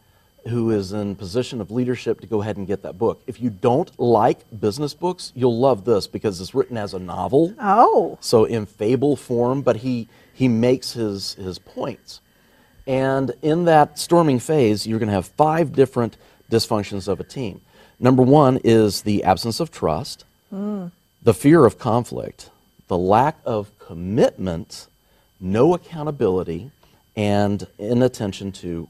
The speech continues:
Speaker 1: results. And those are the things that really make up a lot of the, uh, the storming
Speaker 2: Mm-hmm.
Speaker 1: that goes on in there. And number one, what I said was the absence of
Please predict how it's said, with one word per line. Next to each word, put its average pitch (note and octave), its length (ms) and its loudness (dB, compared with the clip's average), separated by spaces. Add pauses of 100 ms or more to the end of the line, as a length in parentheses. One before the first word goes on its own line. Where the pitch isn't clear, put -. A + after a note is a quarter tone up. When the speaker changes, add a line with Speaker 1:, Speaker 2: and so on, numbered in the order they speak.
(140)
Speaker 1:
results. E2 720 -12 (540)
And F#2+ 540 -4
those A#2+ 380 0
are C#3 60 -2
the A#2 100 -6
things A2 380 -10
that G2 80 -6
really A#2 300 0
make G#2 280 -4
up G2 300 -4
a F2 60 -8
lot G2 520 0
of F#2 500 -8
the, F2+ 260 -8
uh, E2+ 260 -6
the F2+ 140 -6
storming F#2 640 -4 (120)
Speaker 2:
Mm-hmm. F3+ 320 -10
Speaker 1:
that F#2 180 -6
goes F2+ 220 -4
on A2+ 400 -8 (180)
in E2 160 -14
there. C2+ 200 -20 (540)
And A2+ 460 0 (440)
number B2+ 260 2
one, C#3 280 2
what G#2 140 2
I G2 80 -2
said C#3 240 -4
was G#2 160 0
the - 160 -14
absence F2+ 600 -8
of E2 280 -8